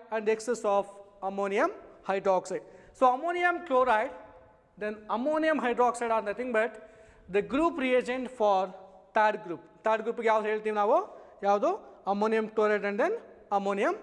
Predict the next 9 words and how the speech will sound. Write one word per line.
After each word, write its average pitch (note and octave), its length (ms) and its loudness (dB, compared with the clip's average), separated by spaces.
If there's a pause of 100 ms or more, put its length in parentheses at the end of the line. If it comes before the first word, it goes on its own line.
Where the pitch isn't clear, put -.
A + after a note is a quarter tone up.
(260)
hydroxide. F#3+ 440 0 (280)
Once C4 180 -2
again, E4+ 260 4 (1080)
take C#4+ 140 0
a C4 60 0
small D#4+ 460 0
quantity C4+ 600 0
of, A#3+ 220 4 (800)
of G#3 260 4